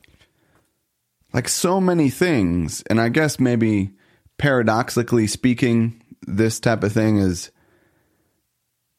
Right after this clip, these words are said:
whatever you say, oftentimes, like, the opposite is true. You know, if it's a, an episode about solitude and being by yourself,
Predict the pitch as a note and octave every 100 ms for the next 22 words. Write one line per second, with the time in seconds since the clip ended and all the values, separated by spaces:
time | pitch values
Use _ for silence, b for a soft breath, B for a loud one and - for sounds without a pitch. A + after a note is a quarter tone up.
0 | _ _ _ _ - C3 F3+ G3 D#3+ C3
1 | - C#3+ C3 A#2+ D#2+ F#3 - D3 D#3 C#3
2 | C3+ C3 - - F#2 - A#2 F2 C#3 B2
3 | A#2 B2 A2+ G#2+ G2 - - C3+ A#2+ E2+
4 | - - - G2 G2 G2 G2 B2 B2 A#2+
5 | G#2+ G2+ b b - A2+ B2+ B2 B2 B2+
6 | A#2 A2 G2+ G2 G2 - - b b b
7 | b - - C3 C3+ B2 A#2 C3+ B2 A#2+
8 | A#2 G#2+ F2+ E2 D#2 G#2+ G#2 A2 A2 G2+
9 | G2+ G2 F#2+ - C3 C3+ C3 A#2 - -